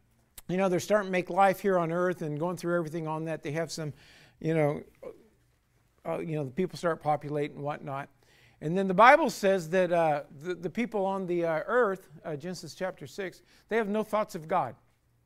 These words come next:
And, uh, God says, "I'm gonna destroy it all."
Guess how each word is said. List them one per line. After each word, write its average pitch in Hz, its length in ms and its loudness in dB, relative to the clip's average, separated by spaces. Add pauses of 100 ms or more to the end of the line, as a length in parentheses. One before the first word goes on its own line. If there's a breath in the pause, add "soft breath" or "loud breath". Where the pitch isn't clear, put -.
(1400)
And, 165 240 -6
uh, 165 100 -4
God 185 200 0
says, 170 160 -8
"I'm 180 120 -4
gonna 180 160 -4
destroy 165 460 -4
it 156 60 -2
all." 123 260 -6